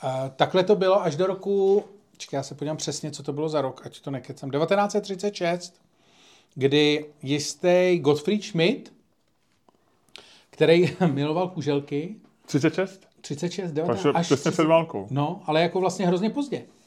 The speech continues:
Speaker 1: Tak se rozhodl, že vymyslí systém, který ty kuželky bude stavět. A vlastně, když se na to podíváš, že jo, ty kuželky jsou rozházený v nějakém prostoru, vlastně dost složitě,
Speaker 2: Mhm.
Speaker 1: je to to. A,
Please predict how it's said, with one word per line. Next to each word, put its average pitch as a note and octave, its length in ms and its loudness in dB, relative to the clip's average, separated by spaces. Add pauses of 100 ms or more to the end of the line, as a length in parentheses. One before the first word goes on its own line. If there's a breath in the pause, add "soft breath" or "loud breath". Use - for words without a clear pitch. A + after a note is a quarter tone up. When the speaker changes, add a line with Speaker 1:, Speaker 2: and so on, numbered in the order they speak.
(680)
Speaker 1:
Tak D3 160 -2
se G#3 160 2
rozhodl, E3+ 360 2
že E3+ 100 0
vymyslí F3 380 -2
systém, F3+ 380 -4
který F3 240 0
ty F#3+ 100 -4
kuželky F3 380 -2
bude F3+ 180 -4
stavět. D3+ 520 -4 (440)
A B2+ 60 -6
vlastně, C3+ 280 -4
když F#3 120 -2
se - 80 -4
na G#3 60 0
to G#3 100 0
podíváš, F#3 440 0
že C#3 60 -2
jo, B2+ 80 -4
ty C#3 100 -6
kuželky C#3 380 -4
jsou C#3+ 160 -2
rozházený C3+ 440 0
v - 20 -2
nějakém C3 300 -4
prostoru, B2 460 -8
vlastně A#2+ 280 -8
dost A#2+ 140 -10
složitě, B2 580 -8 (120)
Speaker 2:
Mhm. A2+ 360 -8
Speaker 1:
je A#2 100 -6
to C#3+ 140 -4
to. A2+ 260 -6 (1080)
A, C3+ 380 2